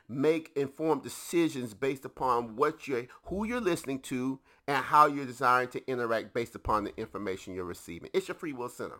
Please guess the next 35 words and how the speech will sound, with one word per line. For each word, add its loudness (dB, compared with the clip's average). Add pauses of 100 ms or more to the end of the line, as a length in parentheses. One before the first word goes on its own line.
right? -10 (380)
It's -18
your -16
free -6
will -2
center. -8 (240)
So 4 (280)
how 2
did -4
God 6 (120)
intend -4 (680)
for 4
man 0
to -12
function 4 (260)
in -2
the 0
earth? -2
This -10
is -18 (220)
very 4
important 2
before -6
we -6
go -2
into -6
the -12
garden. -6 (440)
He 0
intended -4
man 0
to -12
function -2
as -4
this. -10